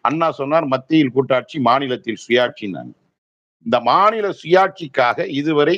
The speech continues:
திமுக செய்தது என்ன? திராவிட கட்சிகள் செய்தது என்ன? ஆண்ட அ தி மு க செய்தது என்ன?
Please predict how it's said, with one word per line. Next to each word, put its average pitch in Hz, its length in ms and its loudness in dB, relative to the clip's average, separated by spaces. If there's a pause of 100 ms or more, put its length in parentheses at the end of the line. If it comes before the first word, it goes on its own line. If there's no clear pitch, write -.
(160)
திமுக 175 380 0
செய்தது 123 420 0
என்ன? 110 200 -2
திராவிட 143 400 0
கட்சிகள் 107 420 -6
செய்தது 98 400 -2
என்ன? 76 200 -8 (680)
ஆண்ட 156 360 2
அ 135 160 4
தி 151 100 -4
மு 139 100 -10
க 127 140 -2
செய்தது 110 400 -2
என்ன? 95 200 -2